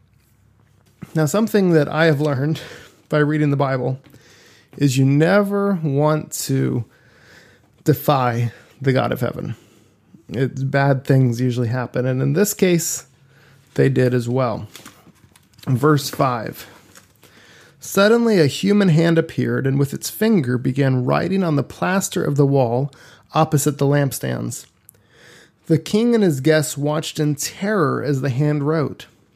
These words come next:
His face paled, his knees weakened and knocked together, and he began to tremble.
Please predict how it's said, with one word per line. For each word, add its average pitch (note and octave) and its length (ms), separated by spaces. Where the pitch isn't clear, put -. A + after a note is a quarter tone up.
His D#3 200
face F#3 260
paled, F3+ 420
his C#3 160
knees D#3 240
weakened F3 400
and C3+ 80
knocked D3+ 260
together, D#3+ 400
and D3+ 100
he C#3 100
began C#3 400
to C3+ 80
tremble. A#2+ 520